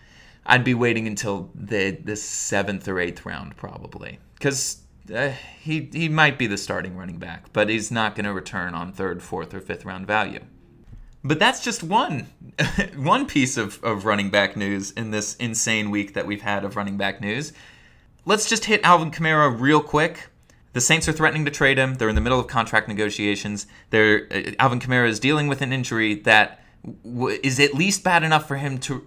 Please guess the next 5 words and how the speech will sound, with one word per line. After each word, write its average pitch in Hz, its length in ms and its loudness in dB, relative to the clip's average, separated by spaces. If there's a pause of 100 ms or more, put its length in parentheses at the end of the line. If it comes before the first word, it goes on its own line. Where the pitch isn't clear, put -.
to, - 280 -8 (160)
to 127 100 -6
need 120 320 -2
an 110 280 -2
epidural. 131 920 0